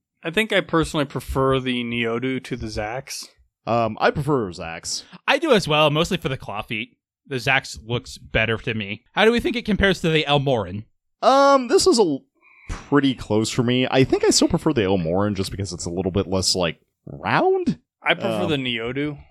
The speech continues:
Speaker 2: That's fair. The Neodu definitely has a better paint scheme, I
Speaker 3: Yeah,
Speaker 2: think.
Speaker 3: I also think I prefer the Neodu. I, there's something I don't like about the Neodu's paint scheme that I can't put my finger on.
Speaker 2: Is it not enough contrast?
Speaker 3: I think that might be it. Uh, how do we think it compares to the Mac Knife?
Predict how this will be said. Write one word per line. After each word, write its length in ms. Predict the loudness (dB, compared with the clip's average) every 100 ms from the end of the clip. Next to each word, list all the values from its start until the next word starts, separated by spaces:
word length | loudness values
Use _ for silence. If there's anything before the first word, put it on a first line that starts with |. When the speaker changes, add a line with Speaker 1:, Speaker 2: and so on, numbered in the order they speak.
| -20 _ _ _ _ 0
Speaker 2:
That's 200 | 0 2
fair. 200 | 0 2
The 100 | 2
Neodu 400 | 4 6 8 6
definitely 280 | 6 0 0
has 80 | -4
a 40 |
better 160 | -6 -8
paint 300 | -10 -14 -10
scheme, 420 | -8 -8 -8 -8 -12 -10
I 60 |
Speaker 3:
Yeah, 60 | -6
Speaker 2:
think. 280 | -6 -2 0
Speaker 3:
I 100 | 2
also 360 | 0 0 -2
think 180 | -2 -4
I 80 | -4
prefer 280 | -6 -6 -6
the 80 |
Neodu. 480 | -4 -2 -2 0 -4 -2
I, 140 | -2 0
there's 200 | 0 2
something 320 | 2 0 0
I 80 | -2
don't 280 | 2 0 0
like 220 | -2 -2
about 180 | -2 -4
the 80 | -6
Neodu's 420 | -6 -4 -4 -8
paint 380 | -8 -8 -8 -8
scheme 200 | -8 -8
that 80 | -8
I 100 | -10
can't 420 | -14 -10 -6 -6 -8
put 160 | -14
my 120 | -14 -16
finger 360 | -14 -10 -8
on. 260 | -6 -6 -8 _ _ -8
Speaker 2:
Is 120 | -4
it 100 | -4
not 320 | 0 0 -2
enough 400 | -6 -4 -4 -2
contrast? 580 | -2 -2 -2 -4 -2 0
Speaker 3:
I 80 | 0
think 280 | 2 -2 2
that 200 | 0 0
might 300 | -4 -4 -4
be 180 | -2 0
it. 220 | -2 _ _ _
Uh, 140 | -6 0
how 120 | 2
do 60 | 2
we 80 |
think 180 | 0 -2
it 40 | -2
compares 300 | 0 0 0
to 40 |
the 100 | -2
Mac 300 | 0 -2 -4
Knife? 320 | -10 -12 -20